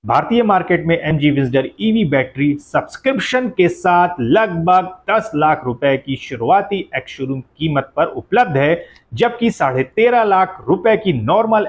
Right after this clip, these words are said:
एक्स शोरूम कीमत पर यह गाड़ी आपको मिल जाएगी। दूसरी ओर फीचर्स के तौर पर एमजी विंसडर ईवी में ग्राहकों को पन्द्रह दशमलव छह इंच का टच स्क्रीन इंफोटेनमेंट सिस्टम,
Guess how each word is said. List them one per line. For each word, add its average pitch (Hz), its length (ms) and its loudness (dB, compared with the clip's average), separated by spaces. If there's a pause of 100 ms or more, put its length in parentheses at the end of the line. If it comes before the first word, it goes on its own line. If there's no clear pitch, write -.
एक्स 143 140 -2
शोरूम 143 300 -2
कीमत 120 440 -4
पर 196 120 2
यह 131 180 0
गाड़ी 113 260 0
आपको 214 500 -2 (140)
मिल 254 280 4
जाएगी। 139 420 0 (720)
दूसरी 247 340 2
ओर 208 160 2
फीचर्स 233 460 0
के 208 100 0
तौर 170 240 2
पर 170 280 0
एमजी 139 240 0
विंसडर 196 420 0
ईवी 196 320 0
में 175 260 0
ग्राहकों 202 460 2
को 175 240 2 (340)
पन्द्रह 220 300 2
दशमलव 143 520 -4
छह - 160 -4
इंच 185 200 -2
का 143 140 -4
टच 220 380 -4
स्क्रीन 139 440 -8
इंफोटेनमेंट 113 640 -6
सिस्टम, 175 480 -2